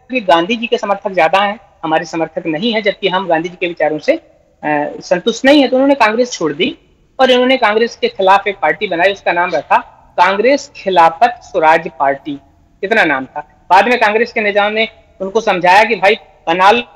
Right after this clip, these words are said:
यार अलग पार्टी, लेकिन ऐसा क्यों रख रहे हो कांग्रेस खिलाफत स्वराज पार्टी, सिंपल रखो, स्वराज पार्टी रख लो आप। इन्होंने फिर नाम रख दिया स्वराज पार्टी और उसके अध्यक्ष कौन बने? चित्तरंजन दास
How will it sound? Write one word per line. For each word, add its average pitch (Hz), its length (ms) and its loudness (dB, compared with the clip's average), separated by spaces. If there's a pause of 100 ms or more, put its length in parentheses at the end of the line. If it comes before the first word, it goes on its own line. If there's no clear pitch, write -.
(260)
यार 233 220 4
अलग 220 280 2
पार्टी, 202 320 2
लेकिन 214 220 -2
ऐसा 208 260 4
क्यों 247 220 0
रख 240 140 2
रहे 233 120 6
हो 226 60 4
कांग्रेस 214 520 0
खिलाफत 202 380 2
स्वराज 185 340 0
पार्टी, 170 300 0
सिंपल 214 320 -4
रखो, 214 320 -2
स्वराज 180 360 2
पार्टी 185 240 0
रख 185 200 0
लो 165 80 -2
आप। - 360 -4
इन्होंने 208 220 -4
फिर 196 140 -6
नाम 190 160 0
रख 170 140 -2
दिया 185 280 2 (180)
स्वराज 196 560 2 (360)
पार्टी 147 400 0 (220)
और 165 60 -4
उसके 165 200 -2
अध्यक्ष 170 340 0
कौन 196 180 -2
बने? 202 200 0 (680)
चित्तरंजन 156 500 0
दास 190 360 0